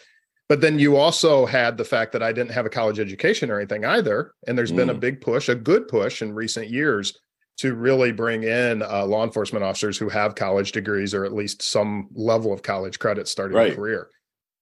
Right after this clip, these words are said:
Speaker 1: And being in the landscaping business and being a business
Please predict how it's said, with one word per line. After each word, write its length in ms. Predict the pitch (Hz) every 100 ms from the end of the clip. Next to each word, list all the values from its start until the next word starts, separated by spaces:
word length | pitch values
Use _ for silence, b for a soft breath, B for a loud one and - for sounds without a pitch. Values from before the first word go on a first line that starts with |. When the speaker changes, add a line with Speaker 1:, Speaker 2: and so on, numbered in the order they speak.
| _ _
Speaker 1:
And 180 | - 151
being 220 | 165 156
in 80 | 131
the 60 | 127
landscaping 520 | 208 226 151 131 123
business 380 | 127 120 147 147
and 120 | 117
being 180 | 127 120
a 20 |
business 380 | 107 113 110